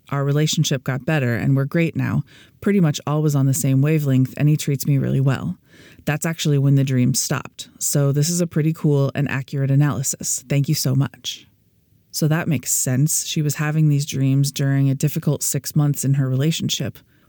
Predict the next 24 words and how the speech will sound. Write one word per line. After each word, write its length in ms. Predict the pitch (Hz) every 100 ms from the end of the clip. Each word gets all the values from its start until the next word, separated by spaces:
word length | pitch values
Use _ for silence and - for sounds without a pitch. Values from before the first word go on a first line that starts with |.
| _
which, 460 | 147 127 - - - _
whenever 360 | 139 139 151 165
we 140 | 139
have 320 | 135 127 135
conflict 560 | - 135 127 139 131 -
and 120 | 127
difficulty 520 | 127 143 - 139 143
in 80 | 135
relationships, 760 | 131 131 143 147 127 123 - -
we're 140 | 131
often 320 | - 151 160
pushed 420 | 156 143 123 - -
to 280 | - 131 123 - - _
explore 720 | - - - 156 139 135 135 - -
new 200 | 139 139
parts 280 | 135 131
of 80 | 139
ourselves 560 | 127 120 127 127 139 139
as 160 | 131
we 140 | - 127
try 260 | - 131
to 220 | 127 127 - -
figure 280 | 147 135 127
out 240 | 123 123